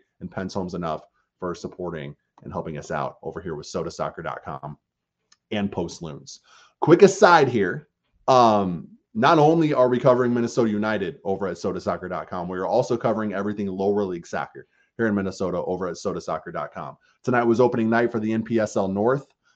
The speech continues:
Huge statement win for Duluth F C over Joy Athletic, five nil. We'll have all your coverage of all the N P S L North action up this weekend at Soda Soccer, as well as coverage of tomorrow's Minneapolis City U S L League Two opener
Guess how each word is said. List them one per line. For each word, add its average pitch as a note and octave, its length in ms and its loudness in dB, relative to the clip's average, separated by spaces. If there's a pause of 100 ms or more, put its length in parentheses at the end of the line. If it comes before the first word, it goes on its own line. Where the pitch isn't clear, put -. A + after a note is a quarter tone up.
Huge A#2 280 2
statement A2+ 320 4
win A2+ 180 -2
for A2+ 100 -4
Duluth G#2 360 0
F F#2+ 140 -2
C B2+ 300 -2
over G#2 220 0
Joy G2+ 240 -2
Athletic, F#2+ 420 -4
five G2 420 -2
nil. G2 420 -6 (220)
We'll G#2+ 100 -8
have G#2 180 -2
all G#2 160 2
your G#2 140 -2
coverage G#2 460 -2
of F2 100 -4 (100)
all G#2 220 2
the G#2+ 100 -2
N G#2+ 80 -4
P G#2+ 140 -4
S G#2 160 -2
L G#2+ 100 -2
North G2+ 220 -4
action G2+ 400 -4 (100)
up F#2 240 -4
this G2 220 -6
weekend G2 340 -6 (280)
at F2+ 100 -10
Soda F#2+ 220 -2
Soccer, F2+ 500 -4 (240)
as G2 160 -4
well B2+ 400 8
as F3 120 8
coverage B2 360 4
of A#2+ 100 2
tomorrow's A2+ 480 0
Minneapolis C3 720 -2
City A#2+ 420 0 (220)
U A2 200 2
S A2+ 160 -2
L A2+ 160 2
League G#2 240 -4
Two G#2+ 240 -4
opener G2 500 -4